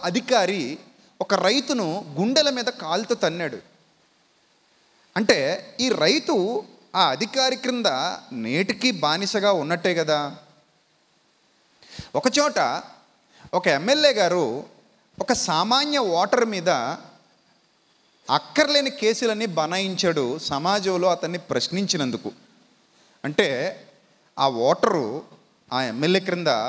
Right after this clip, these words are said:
ఇంకా బానిసగా ఉన్నట్టే కదా. డబ్బున్నోడికి డబ్బు లేనోడు బానిసగానే ఉన్నాడు ఇప్పటికీ. అలాగే ఉద్యోగం ఇచ్చినోడికి అతని క్రింద ఉద్యోగం చేస్తున్నోడు బానిసగానే ఉన్నాడు. ఐదు నిమిషాలు లేట్ అయితే అడ్డమైన తిట్లు తిడతారు.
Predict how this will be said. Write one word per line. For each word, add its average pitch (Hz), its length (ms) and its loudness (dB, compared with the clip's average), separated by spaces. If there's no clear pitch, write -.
ఇంకా 127 200 0
బానిసగా 131 600 0
ఉన్నట్టే 120 420 -2
కదా. 107 260 0
డబ్బున్నోడికి 277 840 2
డబ్బు 190 260 2
లేనోడు 262 340 2
బానిసగానే 214 580 -2
ఉన్నాడు 196 240 -2
ఇప్పటికీ. 135 420 -6
అలాగే 254 200 2
ఉద్యోగం 277 460 2
ఇచ్చినోడికి 294 640 0
అతని 220 260 -2
క్రింద 208 220 0
ఉద్యోగం 247 500 2
చేస్తున్నోడు 262 640 0
బానిసగానే 226 640 -2
ఉన్నాడు. 233 280 2
ఐదు 196 280 0
నిమిషాలు 226 500 0
లేట్ 226 280 4
అయితే 226 280 0
అడ్డమైన 196 500 0
తిట్లు 196 300 -6
తిడతారు. 175 360 0